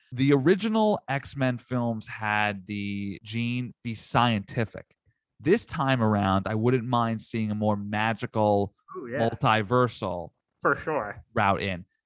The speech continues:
Speaker 1: Same
Speaker 2: Like a new
Speaker 1: go-,
Speaker 2: origin story a little
Speaker 1: the
Speaker 2: bit, right?
Speaker 1: same goes for the Fantastic Four. How can we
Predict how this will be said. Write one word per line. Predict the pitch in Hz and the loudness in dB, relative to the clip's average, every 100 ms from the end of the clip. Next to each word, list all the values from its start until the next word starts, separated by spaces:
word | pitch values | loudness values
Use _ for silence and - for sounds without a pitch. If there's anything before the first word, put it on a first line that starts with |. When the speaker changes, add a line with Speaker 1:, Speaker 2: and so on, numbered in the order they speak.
| - | -14
Speaker 1:
Same | - 170 160 | -6 0 4
Speaker 2:
Like | 196 | 6
a | 214 | 6
new | 220 | 6
Speaker 1:
go-, | 247 175 | 8 10
Speaker 2:
origin | 208 185 165 | 8 6 -2
story | - 185 151 127 | -8 -2 2 2
a | 123 | 2
little | 117 | 0
Speaker 1:
the | 156 | 0
Speaker 2:
bit, | 113 | 0
right? | 139 127 | 2 2
Speaker 1:
same | 160 175 180 | 2 0 -4
goes | 147 156 160 160 - | 2 6 6 4 0
for | - 147 151 147 | 0 4 4 4
the | 135 | 0
Fantastic | 127 135 123 139 127 - 117 | -2 -4 -6 -2 -4 -4 -12
Four. | - 165 85 _ _ _ | -8 -6 -8 _ _ _
How | - 156 180 | 0 2 2
can | - 208 | 0 -2
we | 190 185 | 0 -2